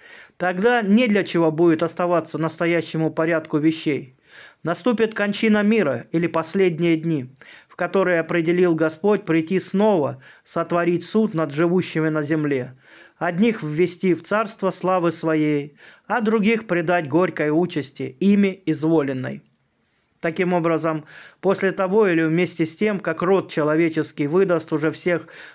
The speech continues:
Божиих, и больше ожидать их уже будет нечего, они Божии, сбросив с себя личину, выступят на лицо. Тогда жатва будет готова. Пошлет Господь жателей,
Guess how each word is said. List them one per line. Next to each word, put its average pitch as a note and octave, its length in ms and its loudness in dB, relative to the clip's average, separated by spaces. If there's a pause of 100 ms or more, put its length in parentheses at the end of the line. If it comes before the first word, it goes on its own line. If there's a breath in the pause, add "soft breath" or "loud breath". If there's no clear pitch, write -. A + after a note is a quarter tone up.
Божиих, F3+ 640 0
и E3 120 2
больше F3 560 0
ожидать E3+ 520 -2
их D#3 120 -4
уже D3 180 -2
будет D3 320 0
нечего, C#3 540 -2 (480 loud breath)
они F#3+ 260 0
Божии, D#3+ 600 2
сбросив F3 500 0
с - 80 -14
себя E3 220 0
личину, D#3+ 560 -2 (100)
выступят A3 600 0
на G#3+ 100 2
лицо. F3 560 -2 (540 loud breath)
Тогда E3+ 420 -2
жатва F#3+ 420 0
будет D#3 360 0
готова. C3+ 560 -4 (340)
Пошлет G3+ 460 0
Господь F#3 600 0
жателей, D3+ 680 -2